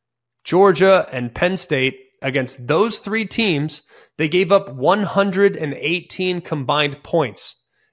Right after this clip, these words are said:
in those games. In their two ranked matchups this year, they've given up just twenty-six points.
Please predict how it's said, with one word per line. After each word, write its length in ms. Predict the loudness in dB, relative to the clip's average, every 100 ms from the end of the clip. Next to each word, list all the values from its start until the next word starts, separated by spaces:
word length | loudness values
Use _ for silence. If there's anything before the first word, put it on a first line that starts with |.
| _
in 200 | -2 0
those 180 | 0 0
games. 420 | -4 -6 -10 -18 _ _ _ _ _ _ _ _ _ _ _ _ _ _ _ _ _ -2
In 140 | 2
their 140 | 4 2
two 400 | 0 0 2 2
ranked 440 | 2 2 2 -2
matchups 540 | 0 0 0 -2 -2
this 240 | -4 -4 -4
year, 420 | 0 2 0 -2 -20 _ _ _ _ _ _ _ -4
they've 200 | -2 0
given 280 | 0 0 -2
up 200 | -4 -6
just 200 | -8 -6
twenty-six 560 | -6 -4 -4 -6 -6
points. 440 | -8 -10 -10 -16